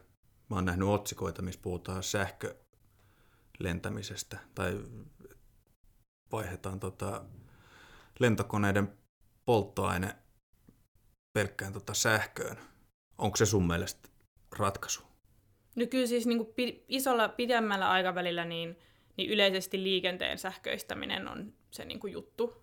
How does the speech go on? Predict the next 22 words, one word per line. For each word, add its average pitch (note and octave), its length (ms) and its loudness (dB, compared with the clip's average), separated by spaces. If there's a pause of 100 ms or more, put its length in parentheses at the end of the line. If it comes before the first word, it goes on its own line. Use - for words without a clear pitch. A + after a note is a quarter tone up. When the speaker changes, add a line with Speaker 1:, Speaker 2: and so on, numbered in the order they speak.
Speaker 1:
Hmm. F#3+ 120 2
Speaker 2:
Ö, F3+ 240 6
mut F3+ 180 -6
se G#3+ 100 -4
sähköistäminen G3 720 0
on F3+ 60 -2
kaikista F#3 360 -4
hankalinta F3+ 500 0
just - 220 -10
tällaisissa - 580 -6 (580)
todella F3 440 0
energiaintensiivisissä F#3 1300 -4
kulkumuodoissa. A#3 840 -2 (260)
Että F3+ 160 -4
Speaker 1:
Hmm. G2 120 4
Speaker 2:
sen F#3 180 0
takia F3+ 320 0
näitä E3+ 300 -4
biopolttoaineita, F3 1160 -2 (100)
jos F#3 200 -8
niitä F3+ 200 -8
niinku F3 380 -8